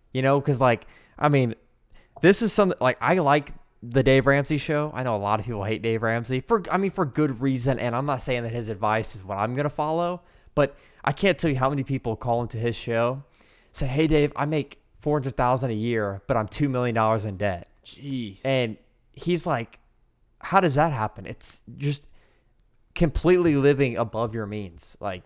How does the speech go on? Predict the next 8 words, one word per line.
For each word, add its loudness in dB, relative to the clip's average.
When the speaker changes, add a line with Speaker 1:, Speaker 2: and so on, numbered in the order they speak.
Speaker 1:
buying -2
the -6
biggest 0
house -2
you -16
could -16
possibly -2
somewhat 0